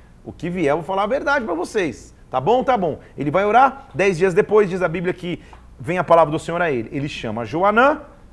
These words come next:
e todos os capitães do exército, do menor até o maior, e diz assim, "Assim diz o Senhor Deus de Israel, que vocês me enviaram pra apresentar súplica. Se vocês permanecerem nessa terra,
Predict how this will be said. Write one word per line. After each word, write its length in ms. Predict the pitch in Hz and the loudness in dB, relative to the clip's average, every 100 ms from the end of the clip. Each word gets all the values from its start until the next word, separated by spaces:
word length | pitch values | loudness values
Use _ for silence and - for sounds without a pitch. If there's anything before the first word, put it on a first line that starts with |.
| - - - - - _ - | -20 -20 -20 -20 -20 _ -10
e 80 | 165 | -8
todos 260 | - 175 - | 0 0 2
os 20 | |
capitães 400 | 165 - 160 147 | -2 0 -4 0
do 80 | 180 | -2
exército, 420 | 151 202 208 156 | 2 0 0 -2
do 40 | |
menor 180 | 143 139 | -2 -2
até 140 | 143 | 0
o 60 | 170 | 0
maior, 340 | 175 170 202 | 0 0 0
e 20 | 190 | -2
diz 100 | 165 | -4
assim, 280 | - 131 - | -8 -10 -8
"Assim 440 | 143 - 165 185 | -8 -8 -10 -8
diz 80 | 175 | -8
o 60 | |
Senhor 360 | 165 160 147 151 | -8 -8 -6 -6
Deus 160 | 143 135 | -6 -8
de 60 | |
Israel, 420 | 151 147 123 113 - - - - | -6 -4 -4 -6 -8 -20 -20 -16
que 80 | 135 | -8
vocês 360 | 139 139 143 | -6 -4 -4
me 120 | 135 147 | -4 -8
enviaram 380 | 135 123 123 | -2 2 2
pra 120 | 120 127 | 0 -4
apresentar 400 | 131 120 120 131 | -4 -6 -6 -6
súplica. 480 | - 107 - - - - - - - | -6 -12 -12 -20 -20 -20 -20 -20 -18
Se 180 | - 123 | -10 -6
vocês 520 | 131 - 170 190 202 | -6 -6 -4 -4 -2
permanecerem 720 | 233 214 214 202 - 190 185 | -4 -2 -2 -4 -2 -2 0
nessa 260 | 185 190 | -4 -4
terra, 420 | 185 139 120 87 | -4 -4 -4 -6